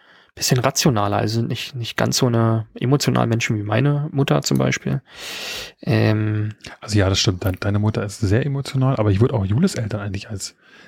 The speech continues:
Speaker 2: sehr emotionale Menschen wahrnehmen, zumindest als euphorische Menschen.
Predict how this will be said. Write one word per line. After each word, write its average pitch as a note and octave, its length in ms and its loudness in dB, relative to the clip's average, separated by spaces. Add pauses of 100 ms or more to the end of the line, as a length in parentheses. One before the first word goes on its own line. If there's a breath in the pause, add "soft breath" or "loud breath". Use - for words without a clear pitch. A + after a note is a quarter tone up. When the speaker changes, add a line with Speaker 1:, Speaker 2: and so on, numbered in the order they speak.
Speaker 2:
sehr G#2+ 340 2 (160)
emotionale A#2 720 4
Menschen G#2+ 560 0
wahrnehmen, A#2 480 4
zumindest A2 460 0
als G#2+ 280 -2
euphorische A#2 580 -2
Menschen. F2+ 380 -10